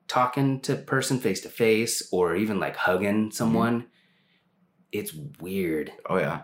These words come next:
Speaker 1: You start craving that human affection and you don't even realize that you needed it,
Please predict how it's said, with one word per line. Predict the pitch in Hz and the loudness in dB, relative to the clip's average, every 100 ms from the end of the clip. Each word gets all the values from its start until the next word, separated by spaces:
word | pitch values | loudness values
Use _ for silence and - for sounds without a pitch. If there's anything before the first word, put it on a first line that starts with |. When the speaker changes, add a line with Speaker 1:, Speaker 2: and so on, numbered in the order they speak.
| - | -8
Speaker 1:
You | 98 | -6
start | - 135 - | 0 2 2
craving | - - 90 127 110 85 | 2 2 4 4 2 0
that | 80 76 | -2 -4
human | - - 110 98 90 85 80 - _ | -10 -2 2 2 2 -2 -6 -14 _
affection | - - 98 - - | -12 -2 0 0 -4
and | 76 82 | -4 -2
you | 101 | 2
don't | 117 | 4
even | 104 87 78 | 2 0 4
realize | 120 127 67 - - - | 6 6 2 -6 -10 -8
that | - | -6
you | 82 | -4
needed | 82 131 - | 0 2 2
it, | 65 - | -2 -10